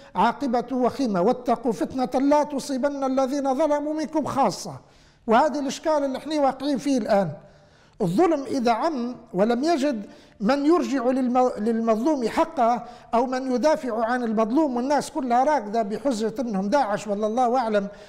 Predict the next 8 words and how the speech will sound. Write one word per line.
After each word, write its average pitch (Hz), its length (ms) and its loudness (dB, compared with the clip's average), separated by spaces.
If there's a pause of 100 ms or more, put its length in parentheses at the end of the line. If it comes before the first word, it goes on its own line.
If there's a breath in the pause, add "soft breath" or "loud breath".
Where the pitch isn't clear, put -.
(140 loud breath)
علاش 226 380 0
حابسينهم، 233 760 -2 (440 loud breath)
راه 247 160 4
الظلم 247 340 0
سيصيب 247 520 -4
الجميع، 233 440 0
وهذا 262 400 2
واضح. 233 520 -2